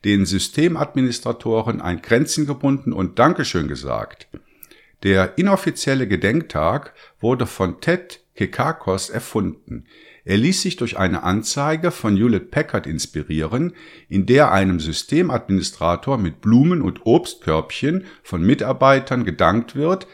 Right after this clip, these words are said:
weil er neue Drucker installiert hat. Auch wir bedanken uns ganz herzlich bei allen Frauen und Männern hinter den Servern.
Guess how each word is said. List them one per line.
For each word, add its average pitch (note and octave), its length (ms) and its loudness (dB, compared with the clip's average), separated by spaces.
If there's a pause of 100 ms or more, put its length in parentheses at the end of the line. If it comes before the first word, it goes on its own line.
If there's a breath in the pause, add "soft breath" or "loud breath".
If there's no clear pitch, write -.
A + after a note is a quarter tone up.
(140 loud breath)
weil E2+ 180 0
er A2 60 2
neue G#2+ 220 2
Drucker C3 340 2
installiert C2+ 640 -8
hat. - 240 -12 (600 soft breath)
Auch E2 220 0
wir A2 220 4
bedanken D#3+ 420 4
uns - 380 -6
ganz G#2 340 2
herzlich F#2+ 520 -2
bei - 80 -2
allen B2+ 480 2
Frauen G#2+ 400 0
und D#2 180 -4
Männern E2+ 400 -2
hinter F#2 340 -2
den A2+ 160 -4
Servern. - 680 -8